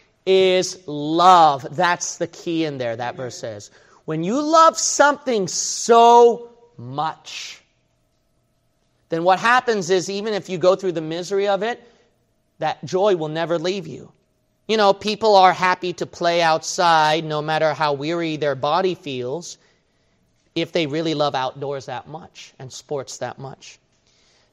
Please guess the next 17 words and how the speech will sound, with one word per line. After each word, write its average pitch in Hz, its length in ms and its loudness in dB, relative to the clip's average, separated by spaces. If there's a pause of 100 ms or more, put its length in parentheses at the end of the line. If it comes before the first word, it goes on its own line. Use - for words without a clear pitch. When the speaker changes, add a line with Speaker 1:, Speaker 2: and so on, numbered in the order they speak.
Speaker 1:
People 233 280 2
are 214 160 10
happy 220 460 2
to 190 160 -2
read 180 240 -2
books 180 280 2
no 175 120 -4
matter 165 340 2
how 151 200 0
weary 160 360 -4
their 143 220 -2
body 170 360 0
feels 151 400 -6
because 160 340 -6
they 170 220 -2
love 180 300 -4
books. - 460 -4